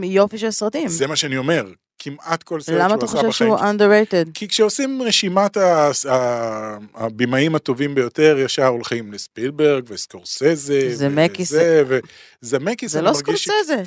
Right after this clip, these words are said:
Speaker 2: זה לא סקורסזה. אה, ואני מרגיש ש-,
Speaker 1: הוא
Speaker 2: אני
Speaker 1: ממשיך
Speaker 2: הרבה יותר
Speaker 1: לעבוד,
Speaker 2: אוהב את
Speaker 1: אבל.
Speaker 2: הסרטים של זמקיס מאשר של סקורסזה, למשל.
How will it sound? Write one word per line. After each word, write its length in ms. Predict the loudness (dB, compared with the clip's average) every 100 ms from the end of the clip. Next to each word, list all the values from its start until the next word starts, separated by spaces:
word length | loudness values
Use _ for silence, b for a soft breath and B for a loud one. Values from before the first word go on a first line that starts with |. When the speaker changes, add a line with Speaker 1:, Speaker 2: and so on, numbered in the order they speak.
| -10
Speaker 2:
זה 160 | -2 0
לא 100 | 0 -2
סקורסזה. 640 | 0 0 2 2 2 -2 -10 b b b -2
אה, 160 | 0 2
ואני 180 | 0 -4
מרגיש 320 | -6 -4 -2
ש-, 40 | 0
Speaker 1:
הוא 80 | -2 -6
Speaker 2:
אני 180 | -10 -8 -8 -2 -2
Speaker 1:
ממשיך 140 | 2
Speaker 2:
הרבה 120 | 2
יותר 140 | 4 2
Speaker 1:
לעבוד, 180 | 0
Speaker 2:
אוהב 120 | 0 0
את 200 | 0 -2
Speaker 1:
אבל. 40 | -4
Speaker 2:
הסרטים 540 | -8 -10 -8 -8 -6
של 120 | -6
זמקיס 480 | -2 0 0 -2 -6
מאשר 280 | -6 -6 -6
של 140 | -6
סקורסזה, 540 | -6 -6 -2 0 0 -2
למשל. 300 | -10 -18